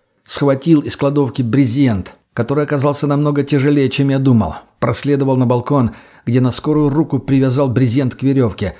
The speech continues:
а сам, не забывая контролировать квартиру на предмет нападения, быстренько поднялся по лестнице к себе на балкон, затащив её вслед за собою. Сразу стало намного спокойнее.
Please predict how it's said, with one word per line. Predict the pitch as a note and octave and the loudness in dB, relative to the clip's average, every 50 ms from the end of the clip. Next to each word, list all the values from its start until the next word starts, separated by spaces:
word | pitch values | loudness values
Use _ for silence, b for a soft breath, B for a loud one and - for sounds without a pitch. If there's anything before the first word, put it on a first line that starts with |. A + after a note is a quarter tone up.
| B B B B | B B B B
а | - A#2 A2+ | -4 -4 -2
сам, | - - D#3+ D3+ C3+ | -2 -2 -2 -2 0
не | C#3 C#3 | 0 0
забывая | A#2+ C3 C#3 C3+ C3 C3 C3 B2+ B2 A2+ | 0 0 0 2 2 0 0 0 -2 -4
контролировать | - - B2 B2 - B2 B2+ C3 C3+ C3+ B2+ B2+ A#2+ A2 - | -2 -2 -2 -2 -2 0 0 2 2 2 2 0 -2 -4 -4
квартиру | - B2+ B2+ A#2 A2+ - - C#3 A#2+ A#2+ | -4 -2 -2 -2 -2 -2 -2 0 0 2
на | A#2 A2+ | 0 0
предмет | A2 - B2 B2 A#2 A#2 B2+ A#2 G#2+ - - | -2 -2 -2 -2 0 0 0 0 -2 -4 -4
нападения, | - A#2 - A#2 A2+ G#2 C3+ D3+ C#3+ C3 A#2+ A#2 G2+ B B B B B B B - | -4 -2 -2 -2 0 2 2 4 4 4 2 2 0 B B B B B B B -2
быстренько | B2+ D#3 C#3 - C#3 C3+ C3 C3 C#3 A#2+ | 0 0 0 0 0 0 0 0 -2 -4
поднялся | - B2 B2+ B2+ C3+ C#3+ C#3 C#3 - A2 | -4 -2 -2 0 0 -2 -2 -4 -6 -6
по | - A2+ | -4 -2
лестнице | A#2+ C3 C#3 B2+ - B2 G#2+ - A2+ | -2 0 0 -2 -2 -4 -6 -6 -6
к | - | -4
себе | - C3 A#2+ B2 | -2 -2 0 0
на | A#2+ A#2+ | 0 0
балкон, | A2 A#2 A#2 A2+ - D3 C#3 A#2+ G#2 B B B B B B | 0 0 -2 -2 0 0 0 0 0 B B B B B B
затащив | C3+ A#2+ D3+ C#3 - C3 A2+ - - - D3+ C3+ | -2 0 0 0 0 -2 -6 -4 -2 -2 0 0
её | A#2 B2 A#2 A#2+ - | 2 2 0 0 -2
вслед | - - C3 B2 A2 | -4 -4 -4 -2 -2
за | G2+ A#2+ | -2 -4
собою. | G#2+ - A#2 G#2+ G2+ G2 E2 C#2+ - - _ _ _ _ _ _ _ _ _ _ _ _ _ _ - | -2 -2 -2 0 -2 -2 -4 -6 -12 -16 _ _ _ _ _ _ _ _ _ _ _ _ _ _ -12
Сразу | - - D3+ C#3+ B2+ A#2 A2 | -8 -6 -4 -4 -2 -4 -4
стало | - - C3+ B2 A#2+ | -4 -2 -2 0 2
намного | A#2 A#2+ A#2 A#2+ B2 A#2 A2+ G#2+ | 2 2 2 2 0 0 -2 -4
спокойнее. | - - A2 G#2 - B2 A2+ G2+ F2 D#2 D2 C#2 - | -4 -4 -6 -2 0 0 0 0 -2 -4 -8 -12 -16